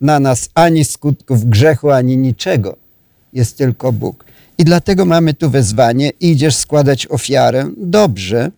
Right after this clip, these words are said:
ale wypadałoby się pojednać najpierw ze swoim bliźnim, odpuścić mu grzechy, czy pojednać się. Jeśli ktoś nie zechce,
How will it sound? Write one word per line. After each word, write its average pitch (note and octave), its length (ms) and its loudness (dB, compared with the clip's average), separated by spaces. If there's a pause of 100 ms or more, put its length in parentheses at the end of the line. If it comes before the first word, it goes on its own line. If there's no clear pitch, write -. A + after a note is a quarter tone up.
(760)
ale C3 460 4 (1300)
wypadałoby B2+ 800 0
się B2+ 220 -8
pojednać B2 720 -4
najpierw A2+ 720 -12 (120)
ze B2 100 -12
swoim B2 460 -4
bliźnim, B2 540 -6 (200)
odpuścić - 640 -8
mu A#2 160 -6
grzechy, G#2+ 580 -8
czy G#2+ 320 -16 (500)
pojednać A2+ 500 -8
się. A#2 120 -14 (380)
Jeśli E3 380 2
ktoś A3+ 300 0
nie G3 200 2
zechce, C3+ 560 -2